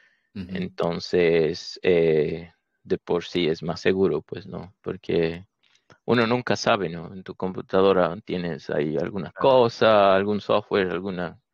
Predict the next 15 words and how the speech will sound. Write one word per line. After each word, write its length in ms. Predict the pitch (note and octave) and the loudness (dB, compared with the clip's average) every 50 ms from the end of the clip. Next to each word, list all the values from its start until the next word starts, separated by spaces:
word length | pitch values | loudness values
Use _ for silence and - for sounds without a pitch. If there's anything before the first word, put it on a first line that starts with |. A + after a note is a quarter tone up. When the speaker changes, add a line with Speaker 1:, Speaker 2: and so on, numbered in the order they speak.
| _ _ _ _ _ _ _ | _ _ _ _ _ _ _
Speaker 2:
cuestión 360 | - - G#2 - - A2+ G#2 G2+ | -8 -8 -8 -6 -4 -6 -6 -6
que 120 | - F2 | -8 -12
te 180 | _ - F2 F2 | _ -4 -2 -2
descargaste 680 | F2+ G2 - - - G#2 G#2+ G2 G2 G2 G#2 - - F2+ | -2 -4 -4 0 2 2 2 4 4 2 2 0 -4 -6
y 40 | F2+ | -6
no 120 | E2+ F2 F#2+ | -6 -8 -6
sabes 380 | - F#2+ F#2 F2+ F#2 F2 - | 0 2 2 2 2 -2 -6
qué 140 | _ - F#2+ | _ -12 -12
pasó 580 | _ - - - - - G2 G2 G2 G2 F#2+ F2 | _ -6 -6 -6 -2 0 2 4 4 4 4 2
y, 460 | F2 E2+ E2 D#2+ D#2 D#2 D#2+ F#2 _ _ _ _ | 0 -2 -6 -6 -8 -10 -12 -16 _ _ _ _
y 160 | _ - F2 F#2+ | _ -8 0 2
ya, 260 | A2+ A#2 B2+ - _ _ _ | 2 2 2 -2 _ _ _
y 240 | - G2+ F#2+ F2 D#2+ | -8 -8 -6 -6 -8
se 160 | - - - - | -8 -8 -10 -10
te 500 | _ - E2+ E2 D#2+ D#2+ F2 F#2+ A2 | _ -4 -2 -2 -2 -4 -10 -14 -18